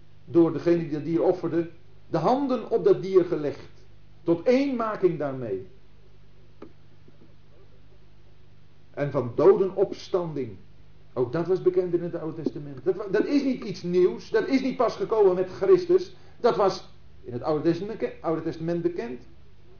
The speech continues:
Was het Martha niet in Johannes elf die het zei? "Heer, ik weet dat hij zal opstaan." Waar wist ze dat van? Dat wist ze. Van het Oude Testament.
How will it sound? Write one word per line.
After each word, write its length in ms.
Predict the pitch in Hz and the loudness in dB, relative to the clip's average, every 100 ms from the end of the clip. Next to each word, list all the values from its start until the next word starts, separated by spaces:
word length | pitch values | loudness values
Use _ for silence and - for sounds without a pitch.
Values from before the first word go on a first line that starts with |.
| - - - - - - - - - | -18 -18 -18 -18 -18 -18 -18 -18 -14
Was 120 | 107 | -12
het 100 | 92 | -6
Martha 340 | 127 135 139 | -6 -4 -6
niet 260 | 135 165 185 | -6 -6 -4
in 60 | |
Johannes 300 | 185 170 170 | -2 0 0
elf 280 | 175 175 196 | 0 0 -2
die 120 | 175 | -4
het 100 | 165 | -6
zei? 320 | - 160 180 175 - - | -6 -6 -6 -10 -16 -8
"Heer, 300 | - 165 170 | 6 6 8
ik 160 | - 160 | 4 6
weet 240 | 175 190 | 8 8
dat 120 | 208 | 6
hij 160 | 214 214 | 0 0
zal 140 | 196 | 2
opstaan." 480 | 214 208 - 208 226 | 2 0 0 -2 -2
Waar 100 | 214 | -2
wist 120 | 240 | -2
ze 60 | 185 | 2
dat 160 | 175 180 | 0 2
van? 280 | 135 - - - - - - - | -4 -4 -14 -18 -18 -16 -8 -4
Dat 140 | 254 | -4
wist 200 | 190 254 | -2 -2
ze. 200 | - - - - - - 196 - - - - - - | 0 -2 -2 -16 -18 -18 -18 -18 -18 -18 -18 -18 -12
Van 120 | 101 | -10
het 100 | 95 | -8
Oude 260 | 107 104 | -8 -6
Testament. 420 | 110 - 120 160 | -8 -10 -10 -12